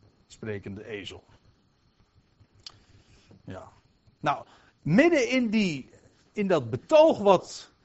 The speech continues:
wat Biliam dan houdt, die profetische reden, dan zegt hij op een gegeven ogenblik dit. Biliam was een heiden.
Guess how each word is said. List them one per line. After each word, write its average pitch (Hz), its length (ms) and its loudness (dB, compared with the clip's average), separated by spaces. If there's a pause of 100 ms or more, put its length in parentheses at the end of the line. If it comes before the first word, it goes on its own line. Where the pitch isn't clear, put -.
(440)
wat 123 260 -2
Biliam 262 460 2
dan 175 160 6
houdt, 185 480 2
die 180 120 -4
profetische 185 840 0
reden, 233 380 2
dan 151 220 2
zegt - 440 -4
hij 254 240 0
op 214 140 -2
een 196 80 -2
gegeven 202 380 -4
ogenblik 170 500 -2
dit. - 440 -4 (460)
Biliam 226 440 0
was 202 140 -4
een 156 100 -4
heiden. 110 480 -2